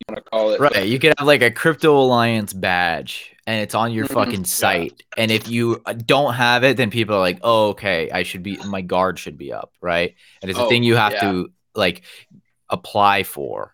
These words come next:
Speaker 2: or, like, meet certain, like, requirements to have, like, that type of stuff.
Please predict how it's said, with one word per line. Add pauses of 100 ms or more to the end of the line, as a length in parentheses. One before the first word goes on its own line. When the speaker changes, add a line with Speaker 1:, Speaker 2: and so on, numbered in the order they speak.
(140)
Speaker 2:
or,
like,
meet
certain,
like,
requirements
to
have,
like,
that
type
of
stuff.